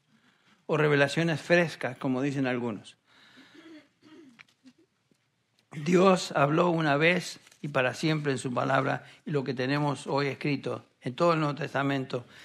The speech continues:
es lo que el Señor quiere para nosotros. <clears throat> Ese fue el fundamento de los apóstoles.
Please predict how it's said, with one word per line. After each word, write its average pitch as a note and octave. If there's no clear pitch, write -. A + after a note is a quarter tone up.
es D3+
lo C#3
que C#3+
el A#2+
Señor C#3+
quiere -
para D#3
nosotros. -
<clears throat> -
Ese D#3+
fue E3+
el D3
fundamento D#3
de D3
los C3+
apóstoles. C3